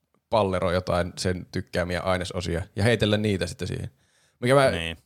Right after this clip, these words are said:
Speaker 1: ymmärrän siinä mielessä, että sä koko pelin heittelet niitä palloja Pokemoneihin, että siinä tulee tavallaan harjoiteltua sitten sitä mekaniikkaa, mitä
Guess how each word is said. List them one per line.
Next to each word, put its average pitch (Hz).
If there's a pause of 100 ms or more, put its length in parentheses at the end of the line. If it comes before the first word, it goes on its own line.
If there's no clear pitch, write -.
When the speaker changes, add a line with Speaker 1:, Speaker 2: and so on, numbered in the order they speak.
(100)
Speaker 1:
ymmärrän 147
siinä 131
mielessä, 98
että 95 (380)
sä 92 (180)
koko 104
pelin 101
heittelet 95
niitä 92
palloja 98
Pokemoneihin, 87
että 85
siinä 90
tulee 92
tavallaan 92
harjoiteltua 98
sitten 95
sitä 98
mekaniikkaa, 92
mitä 92